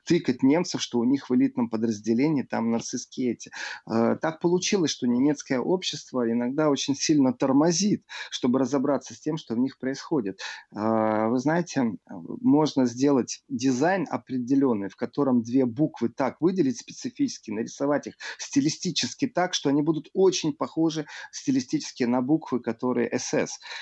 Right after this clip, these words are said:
И я щас говорю, я знаю, о чём я говорю, потому что, э, м, а, сделанный в Германии,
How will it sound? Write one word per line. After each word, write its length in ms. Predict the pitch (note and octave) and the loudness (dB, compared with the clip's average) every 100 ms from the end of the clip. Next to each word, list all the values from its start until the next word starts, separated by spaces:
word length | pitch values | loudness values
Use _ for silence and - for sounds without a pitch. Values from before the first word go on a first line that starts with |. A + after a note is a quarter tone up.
| - | -16
И 420 | - A2 A#2+ A#2 A2+ | -8 0 2 4 4
я 180 | C3 | 2
щас 200 | C#3 C#3 | 0 -2
говорю, 440 | B2+ C3+ C#3 C3 A#2 - | -2 0 2 2 0 -2
я 220 | G#2+ C3+ C3 | 0 2 2
знаю, 180 | C#3+ | 2
о 40 | B2 | 0
чём 220 | - A#2+ | 0 -2
я 120 | A2 | -2
говорю, 340 | - B2 E3+ F#3 | -2 -2 0 -2
потому 340 | - G2+ B2+ | -4 -6 -6
что, 200 | - B2 | -4 -6
э, 1040 | A2+ - - G#2+ G#2+ A2 A2 G#2 F#2+ - | -6 -10 -10 -6 -4 -4 -4 -6 -8 -6
м, 220 | A2 - - _ - - - - - _ - | -4 -4 -8 _ -14 -14 -14 -18 -20 _ -4
а, 580 | A#2+ A#2 A#2 A#2 A#2 A2 | 0 2 2 4 4 2
сделанный 560 | A2+ C3+ D#3 C3+ B2+ | 2 2 4 6 4
в 80 | A2 | 2
Германии, 800 | A2 C3 C#3+ D3 B2+ A2+ G2+ F#2 | 2 4 4 4 4 2 -2 -8